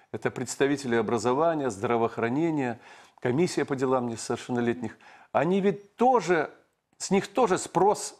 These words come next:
за надлежащее выполнение ими своих обязанностей. А вы знаете, какая система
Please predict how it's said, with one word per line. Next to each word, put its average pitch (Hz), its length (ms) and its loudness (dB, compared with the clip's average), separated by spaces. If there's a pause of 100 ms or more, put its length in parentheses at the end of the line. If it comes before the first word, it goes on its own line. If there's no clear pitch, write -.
(140)
за 123 260 2
надлежащее 151 640 0
выполнение 135 640 0
ими 131 200 0
своих 127 360 -2
обязанностей. 131 720 -2 (280)
А 131 80 2
вы 151 100 4
знаете, 143 400 0
какая 135 320 2
система 151 580 -2